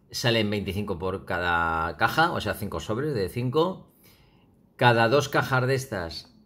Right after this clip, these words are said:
hay autógrafo, o sea que tenemos un cincuenta por ciento de que nos salga autógrafo, lo cual sería genial.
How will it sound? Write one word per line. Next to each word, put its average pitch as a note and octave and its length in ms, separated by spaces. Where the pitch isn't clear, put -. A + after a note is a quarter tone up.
hay A#2 180
autógrafo, C3 680
o - 60
sea A#2+ 100
que A2+ 80
tenemos A#2 320
un A#2+ 540
cincuenta G#2+ 420
por F#2+ 120
ciento A2+ 260
de F3+ 80
que A2 100
nos G2+ 120
salga F#2 340
autógrafo, C3 680
lo - 100
cual F#2+ 140
sería F#2+ 300
genial. F#2 360